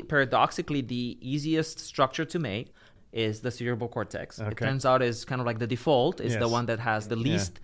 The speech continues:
Speaker 2: uh, number of instructive signals
Speaker 3: Yes, yes.
Speaker 2: that you provide. But then you can, you know, and we've shown this, you can derive multiple brain regions. You can make a midbrain, you can make a
Speaker 3: Mm.
Speaker 2: spinal cord, uh, you can make a striatum, you can make a hypothalamus, and guide their differentiations with
Speaker 3: Yeah.
Speaker 2: essentially small molecules.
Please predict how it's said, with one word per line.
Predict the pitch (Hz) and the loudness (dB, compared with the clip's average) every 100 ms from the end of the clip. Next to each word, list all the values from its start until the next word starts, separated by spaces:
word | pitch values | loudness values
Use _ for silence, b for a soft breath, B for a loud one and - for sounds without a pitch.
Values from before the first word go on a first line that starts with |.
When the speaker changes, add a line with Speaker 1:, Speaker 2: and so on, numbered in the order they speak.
| b b b b - | b b b b -6
Speaker 2:
uh, | 120 | -4
number | 113 127 139 175 143 | 0 4 6 6 6
of | 120 | 4
instructive | 113 - 131 135 - | 0 4 4 2 -4
signals | - 117 85 135 123 | -2 -2 -2 -4 -2
Speaker 3:
Yes, | 104 85 - | -2 -4 -8
yes. | - 98 | -4 0
Speaker 2:
that | 120 | 0
you | 120 | 0
provide. | - 127 113 92 82 147 - b b | 2 0 2 2 2 -2 -8 b b
But | 127 | 0
then | 143 143 143 135 | 4 4 2 0
you | 131 151 151 | 2 4 4
can, | 160 143 143 143 | 0 0 -2 -2
you | 143 | 0
know, | 131 123 | 2 2
and | 123 | 2
we've | 143 | 0
shown | - 160 208 | 2 0 0
this, | 110 | -4
you | 113 | -4
can | 123 | -2
derive | 120 113 117 127 127 | 2 4 4 4 0
multiple | 123 139 - 160 | -2 -2 -4 -6
brain | - 202 | -6 -6
regions. | 120 98 95 | -6 -6 -6
You | |
can | 101 107 | -4 -4
make | 104 107 | -4 -4
a | |
midbrain, | 113 98 95 82 117 170 | -4 -4 -4 -4 -4 -8
you | 107 | -8
can | 107 | -6
make | 104 | -6
a | 147 | -6
Speaker 3:
Mm. | 113 | -6
Speaker 2:
spinal | 92 85 | -6 -8
cord, | - - - - b b b b | -8 -8 -8 -14 b b b b
uh, | 92 | -6
you | 98 | -4
can | 120 | -6
make | 117 | -6
a | - | -6
striatum, | - 120 98 113 | -2 0 0 -2
you | 120 | -4
can | 104 | -4
make | 98 | -4
a | - | 0
hypothalamus, | 113 131 - 92 85 85 160 - _ b b b b b | 2 2 2 0 0 -6 -10 -14 _ b b b b b
and | 120 113 | -8 -6
guide | 110 120 147 | -2 0 0
their | 127 | -2
differentiations | 120 117 117 110 123 165 - 107 | -4 -4 -6 -4 -4 -4 -6 -8
with | 120 | -4
Speaker 3:
Yeah. | 123 | -2
Speaker 2:
essentially | 107 175 180 139 | -2 -2 -2 -4
small | - 127 127 | -2 0 2
molecules. | 127 131 - - - | 2 0 -4 -10 -12